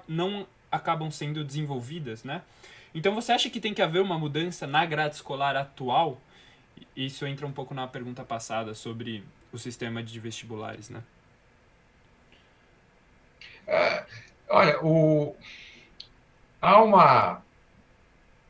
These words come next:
Speaker 2: eu diferencio as boas escolas médias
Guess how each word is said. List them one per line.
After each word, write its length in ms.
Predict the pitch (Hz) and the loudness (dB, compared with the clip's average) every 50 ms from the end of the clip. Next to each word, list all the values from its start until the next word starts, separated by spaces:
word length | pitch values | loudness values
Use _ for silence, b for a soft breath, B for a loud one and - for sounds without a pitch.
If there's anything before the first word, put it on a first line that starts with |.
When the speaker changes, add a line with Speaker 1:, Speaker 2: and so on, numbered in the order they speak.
| _ _ _ _ _ _ _ _ | _ _ _ _ _ _ _ _
Speaker 2:
eu 100 | - 147 | -4 -2
diferencio 880 | 147 147 190 185 185 202 202 185 185 151 120 - - - 208 214 180 160 | 2 4 4 4 6 8 8 10 10 8 6 2 -2 -2 2 4 6 8
as 180 | 156 151 120 104 | 8 6 6 2
boas 560 | 104 104 139 196 220 208 180 156 127 - 117 | 0 4 8 10 10 12 10 10 8 6 2
escolas 560 | 120 - - - 131 117 117 107 101 98 101 | -2 -4 2 6 8 8 8 8 6 2 0
médias 720 | 107 113 131 151 165 - 131 117 110 104 - - - - | -2 2 4 4 4 4 2 -2 -4 -4 -6 -6 -10 -16